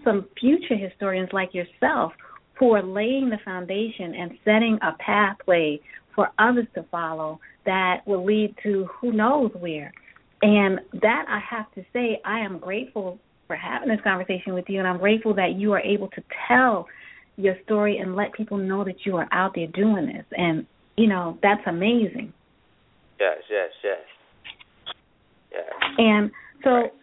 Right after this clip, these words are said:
Speaker 1: now I wanted to know, you know, you have so much going on.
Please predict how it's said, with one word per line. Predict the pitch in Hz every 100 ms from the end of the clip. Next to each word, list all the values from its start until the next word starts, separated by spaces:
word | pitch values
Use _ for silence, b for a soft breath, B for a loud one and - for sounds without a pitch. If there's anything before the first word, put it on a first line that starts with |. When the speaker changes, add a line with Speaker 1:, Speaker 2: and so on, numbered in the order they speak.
| _ _ _ _ _ _ _
Speaker 1:
now | 254 262 233 - - - _ _ _
I | 254 311
wanted | 339 339 302
to | 254
know, | 240 220 196 180 -
you | 233 226
know, | 202 196
you | 185 226 294
have | - 277 262
so | 254
much | 240 220 -
going | 220 208
on. | 202 190 180